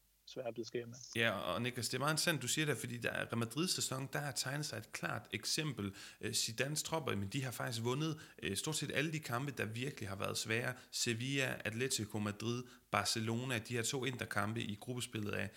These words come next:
Speaker 2: Champions League. Og når den så har heddet Alaves, Cadiz og så videre, de her små hold, som, øh, måske ikke tager initiativ i kampen,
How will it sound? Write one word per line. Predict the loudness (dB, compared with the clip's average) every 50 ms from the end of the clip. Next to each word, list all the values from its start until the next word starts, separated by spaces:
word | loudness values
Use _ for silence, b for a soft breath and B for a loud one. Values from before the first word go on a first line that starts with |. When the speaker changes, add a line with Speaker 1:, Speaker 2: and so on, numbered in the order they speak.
| B B B B
Speaker 2:
Champions | -2 -2 0 0 0
League. | -2 -2 -2 -4 B B B
Og | B 0
når | 2 2
den | 2 2
så | 2 4
har | 4 4
heddet | 4 2 2 2 0
Alaves, | 2 2 2 2 2 2 2
Cadiz | 0 0 0 0 2 2 2 2 0 0 0
og | -2 0 0
så | 0
videre, | 0 0 0 0
de | 0
her | 0 -2 0
små | 0 0 0 0 2
hold, | 2 0 -2 -2 B B B B
som, | B 2 2 2 4 2 2
øh, | 2 2 2
måske | 2 2 0 2 0 0
ikke | 0 0
tager | 0 0 0 0
initiativ | 0 0 0 -2 0 0 2 2 2
i | 2
kampen, | 0 0 0 -2 -2 -4 -4